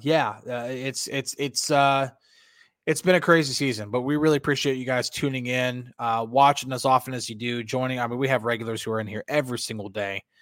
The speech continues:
Um, Teresa actually asked a really good question as we wrap this up. "Are you guys doing pods during the off season?" Absolutely.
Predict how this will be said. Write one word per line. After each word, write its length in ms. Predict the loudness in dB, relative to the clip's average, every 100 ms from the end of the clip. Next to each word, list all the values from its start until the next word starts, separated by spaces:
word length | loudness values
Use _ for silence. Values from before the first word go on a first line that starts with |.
| -20 _ _ 0
Um, 640 | 4 6 6 4 -2 -10 -16 _ _ _ _ _ _ -8
Teresa 340 | 0 4 6
actually 260 | 6 6 6
asked 240 | 4 4
a 40 | 2
really 180 | 2
good 120 | 2 8
question 340 | 8 8 4
as 140 | 0
we 60 | 4
wrap 200 | 6 4
this 160 | 4 2
up. 160 | 2
"Are 120 | 0 -6
you 80 |
guys 200 | -4 -4
doing 220 | -2 -2 4
pods 280 | 4 4
during 180 | 0 -2
the 80 | -2
off 180 | -4 -6
season?" 320 | -10 -16 -18 -8
Absolutely. 840 | -4 -2 -4 -6 -2 -2 -2 -6